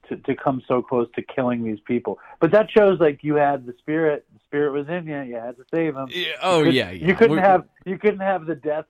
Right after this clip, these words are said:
Speaker 1: <laughs> of the entire
Speaker 2: N-
Speaker 1: family on your hands.
Speaker 2: No, dude. No. Yeah, good times, though.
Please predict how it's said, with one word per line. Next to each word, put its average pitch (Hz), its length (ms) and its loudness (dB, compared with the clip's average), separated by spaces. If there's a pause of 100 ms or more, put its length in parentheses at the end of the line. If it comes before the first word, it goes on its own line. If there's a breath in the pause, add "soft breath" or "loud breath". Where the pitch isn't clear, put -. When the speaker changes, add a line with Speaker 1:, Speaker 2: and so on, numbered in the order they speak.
Speaker 1:
<laughs> - 120 -20
of 185 80 -8 (160)
the 180 180 -6
entire 165 400 -4
Speaker 2:
N- 233 140 -6
Speaker 1:
family 226 360 -4
on 123 120 -14
your 120 260 -16
hands. 123 160 -14
Speaker 2:
No, 156 560 0
dude. 147 500 -6 (560)
No. 101 540 -8 (240)
Yeah, 104 300 -6 (120)
good 156 160 -8
times, 98 360 -8
though. 98 220 -14